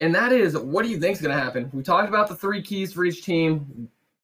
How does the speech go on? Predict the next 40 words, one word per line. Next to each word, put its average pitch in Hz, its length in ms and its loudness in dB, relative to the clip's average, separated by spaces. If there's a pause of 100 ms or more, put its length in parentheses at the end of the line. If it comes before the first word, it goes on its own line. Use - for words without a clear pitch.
(200)
Let's 156 120 -12
be 165 100 0
honest, 147 300 0
I 185 120 0
can 220 120 -4
see 214 160 -6
the 190 80 -4
Beavers 170 320 0
losing 151 220 0
this 131 140 -4
game. 151 360 -2
I 135 60 -4
don't 135 180 -2
think 147 160 -2
it'll 147 120 0
happen. 160 340 0 (180)
I 147 100 -6
can 143 120 -6
see 160 120 -2
Washington 151 400 -2
State 202 280 -2
losing 135 200 -6
this 120 120 -10
game, 131 240 -6
and 131 120 -8
I 131 120 -6
think 143 200 -4
it's 123 100 -10
gonna 135 180 -4
happen. 143 380 -4 (800)
But 160 120 6
what 208 320 2
are, 180 320 6
what 220 160 2
are 220 60 4
your 196 160 0
predictions 143 680 -4
for 147 160 -4
this 131 140 -8
game? 117 280 -10